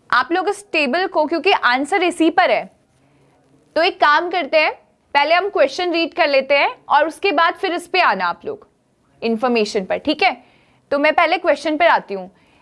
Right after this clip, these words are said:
देखो, ये क्वेश्चन है जो पूछ रहा है कि दिव्या ने कौन से नंबर का क्वेश्चन करेक्ट आंसर किया। एक सेकंड स्टूडेंट, मैं बताती हूँ। तो चार लोग हैं, एक बार क्वेश्चन को ध्यान से पढ़ते हैं। यहाँ पर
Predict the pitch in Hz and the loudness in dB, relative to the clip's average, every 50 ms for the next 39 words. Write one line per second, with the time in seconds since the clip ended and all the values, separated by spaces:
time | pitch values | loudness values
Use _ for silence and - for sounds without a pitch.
0 | _ _ - 240 277 330 381 403 403 311 330 359 392 415 415 - 359 311 311 - | _ _ -4 -2 0 0 2 0 0 2 2 2 0 0 0 0 0 0 0 0
1 | - 370 349 320 269 277 330 277 247 330 349 339 320 294 277 - - 320 285 269 | -2 -2 -2 0 -2 -2 -2 -2 -2 -4 -4 -2 -4 -6 -6 -4 -2 0 2 2
2 | 285 320 320 320 330 349 381 403 - - - 208 196 214 277 254 247 269 330 349 | 2 0 -2 -2 -2 0 0 0 -2 -4 -8 -4 0 0 0 0 2 2 2 2
3 | 359 359 330 302 320 381 440 - _ _ - - - - 320 294 294 302 302 294 | 2 2 2 2 2 0 -2 -6 _ _ -20 -20 -6 0 2 2 2 2 0 -4
4 | 392 415 381 330 294 277 269 294 285 285 339 359 349 339 294 269 269 - 349 370 | -4 -2 -2 -2 0 0 0 -2 0 0 0 -2 0 0 0 0 0 -2 -4 -4
5 | 415 - - 330 294 294 330 294 - - 330 240 233 214 214 220 - 226 214 214 | -2 0 0 2 2 2 0 0 0 0 2 2 2 0 -2 -4 -4 -6 -6 -4
6 | - 185 156 117 - - - 330 294 - 359 277 247 240 240 240 240 240 233 233 | -6 -6 -8 -8 -4 -2 -2 -2 -2 -2 -4 -4 -2 -4 -4 -6 -6 -4 -2 -2
7 | 220 208 - 170 147 - - 98 - - - - - - - - _ - 311 339 | -2 -2 -2 -4 -6 -8 -10 -12 -14 -14 -20 -20 -20 -20 -20 -20 _ -2 -2 -2
8 | - - - 320 302 302 330 320 339 381 392 302 370 269 285 370 - _ _ _ | 0 0 2 2 4 4 2 2 0 0 0 0 0 0 0 -2 -4 _ _ _
9 | _ _ _ _ _ _ _ - 233 226 247 320 330 330 320 269 285 - - 311 | _ _ _ _ _ _ _ -2 0 2 2 0 2 2 2 0 0 0 -4 -4
10 | 311 339 359 262 302 294 247 247 247 247 330 320 311 254 220 196 220 220 202 170 | -2 -2 -2 -2 0 0 0 -2 -2 -4 -4 -2 0 -2 -2 -2 -2 -2 -2 -4
11 | 175 196 170 139 - - 107 - | -6 -8 -10 -10 -10 -10 -12 -14